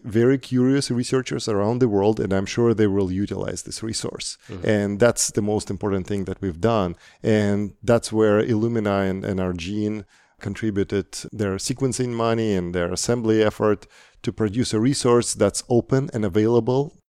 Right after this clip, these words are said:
Speaker 2: And you've submitted that now as a paper. So the data is, is available in case people want to go take a look
Speaker 1: The
Speaker 2: at it
Speaker 1: data
Speaker 2: and
Speaker 1: is
Speaker 2: you submit
Speaker 1: available
Speaker 2: this
Speaker 1: for
Speaker 2: paper?
Speaker 1: anybody to download from N C B I, which is an official repository of the genomes and genome assemblies.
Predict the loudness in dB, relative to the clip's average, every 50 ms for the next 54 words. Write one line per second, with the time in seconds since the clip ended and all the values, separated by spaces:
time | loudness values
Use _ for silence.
0 | _ _ -10 -8 -8 -6 -6 -4 -4 -2 2 2 2 2 0 -2 -2 -2 -2 -2
1 | -4 -6 -8 -6 -6 -6 -8 -10 -14 -12 -10 -10 -10 -8 -10 -10 -8 -4 -4 -4
2 | -2 0 2 2 2 2 0 -2 0 -2 -2 -4 -6 -6 -6 -6 -4 -4 -4 -4
3 | -4 -4 -4 -4 -4 -6 -6 -6 -6 -8 -8 -8 -8 -8 -10 -10 -8 -6 -6 -6
4 | -6 -6 -8 -10 -12 -12 -14 -12 -12 -10 -10 -4 -2 0 2 4 4 4 4 4
5 | 2 4 4 4 6 6 6 6 6 8 8 6 6 6 4 2 2 2 2 4
6 | 4 6 6 6 4 4 2 2 -2 -2 -2 0 2 2 2 2 0 2 2 2
7 | 2 0 -2 -4 -4 -4 -4 -2 -2 -4 -4 -2 -4 -2 -2 0 0 2 4 4
8 | 4 4 2 0 -4 -4 -6 -6 -6 -6 -6 -4 -4 -4 -2 0 2 2 2 2
9 | 0 0 0 0 0 0 0 -2 -2 -2 0 2 2 2 0 -2 -2 -2 -4 -4
10 | -4 -6 -4 -4 -4 -4 -4 -6 -4 -2 0 0 -2 -2 -2 -4 -4 -4 -6 -6
11 | -4 -4 -4 -4 -4 -4 -2 -2 -2 -2 0 -2 -2 -2 -2 -4 -8 -10